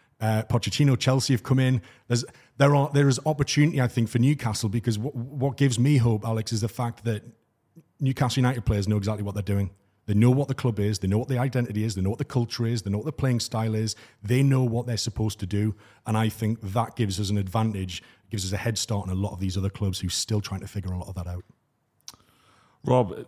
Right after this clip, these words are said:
Speaker 2: do you think there's an argument to say Newcastle United could improve substantially and still finish either where they finished or lower because of the, some of the clubs Adam talked about there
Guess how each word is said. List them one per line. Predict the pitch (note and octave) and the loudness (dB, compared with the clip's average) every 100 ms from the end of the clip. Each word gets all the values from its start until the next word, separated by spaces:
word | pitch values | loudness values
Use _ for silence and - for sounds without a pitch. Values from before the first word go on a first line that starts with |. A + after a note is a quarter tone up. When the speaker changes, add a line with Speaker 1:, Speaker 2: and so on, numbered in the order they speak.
| F#2 | -4
Speaker 2:
do | A2 | 0
you | A#2+ | 0
think | - G#2+ G2 | 0 -2 0
there's | G#2 | 2
an | G#2+ | 2
argument | G2+ F#2+ G2 | 2 0 -4
to | F2+ | -2
say | G2 | -2
Newcastle | F#2 - G2 - F#2 | -2 -2 -4 -4 -4
United | F2 F2+ - E2+ D#2+ - - | -2 -2 -2 -6 -8 -12 -10
could | - G#2 - | 0 0 2
improve | A2 G#2 - G2+ E2 F#2 - _ | 0 0 0 0 0 -6 -16 _
substantially | - E2 - F2+ D#2 D2+ D#2 D#2+ _ _ _ - | -8 -6 -2 -2 -4 -6 -6 -6 _ _ _ -10
and | E2 | -8
still | - - F2+ E2 | -4 -2 -2 -2
finish | - E2 D#2+ - - | -4 -4 -4 -6 -10
either | E2 D#2+ | -6 -4
where | D#2+ E2+ | -2 -2
they | E2 | -2
finished | - E2 - | -4 -6 -6
or | D#2 | -2
lower | E2+ F#2+ D#2+ | 0 2 0
because | E2 - F#2 D2+ | -4 -6 -4 -4
of | F2 D#2 - _ | -6 -8 -16 _
the, | - E2 _ | -8 -8 _
some | - E2+ | -8 -6
of | D2+ | -6
the | |
clubs | - E2+ D2 - - _ _ - | -6 -6 -4 -8 -14 _ _ -10
Adam | D#2 D#2 | -8 -6
talked | - D#2+ - | -4 -6 -6
about | D2+ A1 | -8 -6
there | C#2 | -6